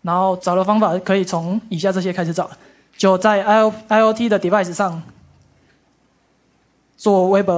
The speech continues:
的 Office Top Ten，对。然后因为它其实有些设备都很常会开一个，那个叫什么？Web Service 吧，对。对，然后你就可以直接从，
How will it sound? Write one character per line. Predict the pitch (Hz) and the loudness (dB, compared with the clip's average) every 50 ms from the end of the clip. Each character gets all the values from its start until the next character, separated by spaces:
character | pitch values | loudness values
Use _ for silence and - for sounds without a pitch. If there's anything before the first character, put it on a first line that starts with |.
| 170 170 - - _ - - - - _ | -2 -4 -8 -14 _ -20 -20 -20 -14 _
的 | - 180 165 160 | -4 -2 0 2
Office | 180 190 185 170 165 160 - - 170 151 - - | 2 2 0 0 -4 -8 -8 -8 -8 -8 -10 -6
Top | - 190 190 175 170 | -4 -2 -2 0 0
Ten， | 185 190 165 156 160 165 180 | 0 -2 -2 -2 -4 -6 -4
对。 | 165 175 160 151 151 - | -4 -4 -4 -4 -4 -2
然 | - 175 208 | 0 0 0
后 | 226 | 2
因 | 262 233 | 4 2
为 | 240 233 | 2 4
它 | 233 233 240 233 - - - _ - | 2 0 -2 -2 -6 -12 -20 _ -10
其 | - - 208 | -6 -4 -2
实 | 202 214 214 233 | 0 2 2 2
有 | 240 190 180 | 2 0 0
些 | 202 208 | 0 0
设 | 202 240 214 | 0 0 0
备 | 202 202 | 0 2
都 | 196 202 208 208 220 240 226 226 - - - _ _ _ _ _ _ _ _ | 2 2 2 2 0 -2 -4 -4 -6 -12 -20 _ _ _ _ _ _ _ _
很 | - 180 160 160 | -6 -4 -4 -4
常 | - 170 156 170 175 | -6 -6 -4 -2 -2
会 | 196 180 | -2 -2
开 | 180 175 160 | -2 -4 -4
一 | 165 | -4
个， | 165 160 151 151 147 - - - _ _ _ _ _ _ _ _ _ _ _ _ _ _ _ _ _ _ _ _ _ _ _ _ _ _ _ _ _ _ _ | -4 -4 -6 -6 -8 -12 -16 -20 _ _ _ _ _ _ _ _ _ _ _ _ _ _ _ _ _ _ _ _ _ _ _ _ _ _ _ _ _ _ _
那 | - 147 | -12 -10
个 | 151 | -10
叫 | 143 - - - 156 | -10 -10 -10 -10 -10
什 | 147 - - | -10 -10 -12
么？ | - - - - - - _ _ - | -16 -18 -20 -20 -20 -20 _ _ -4
Web | 175 175 | -2 -2
Service | 175 160 170 156 160 139 147 | -2 -2 -2 -4 -6 -8 -10
吧， | 143 139 165 190 | -12 -14 -10 -6
对。 | 170 147 - - - _ _ _ _ _ _ _ _ _ _ _ _ _ _ _ _ | -6 -8 -8 -10 -18 _ _ _ _ _ _ _ _ _ _ _ _ _ _ _ _
对， | - 175 165 156 | -2 -2 -2 0
然 | 160 170 185 | 0 0 2
后 | 190 | 2
你 | 190 185 | 0 0
就 | 190 | 0
可 | 185 190 | 0 0
以 | 180 170 | 0 -2
直 | 170 170 | -2 -2
接 | 175 180 180 | 0 0 0
从， | 175 185 160 160 170 180 202 | 0 0 -2 -2 -2 -4 -4